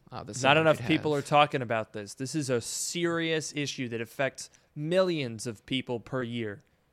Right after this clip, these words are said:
Speaker 2: Dark mode aesthetic one oh one. Uh, and I have to say, you know, I can't, I,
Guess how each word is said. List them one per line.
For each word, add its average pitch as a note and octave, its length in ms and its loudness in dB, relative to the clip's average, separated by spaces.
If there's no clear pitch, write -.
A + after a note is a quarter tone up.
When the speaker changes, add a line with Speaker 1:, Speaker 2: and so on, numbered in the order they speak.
Speaker 2:
Dark D3+ 360 4
mode D#3 300 0
aesthetic C#3 680 -2
one B2+ 280 -2
oh B2 100 0
one. G#2+ 380 -4
Uh, C3 260 4
and C#3+ 120 4
I C#3+ 80 6
have F3 160 4
to D#3 80 -6
say, E3 180 0
you C#3 120 -2
know, C#3 80 0
I B2+ 120 -2
can't, F3 300 -4
I, C#3 140 -2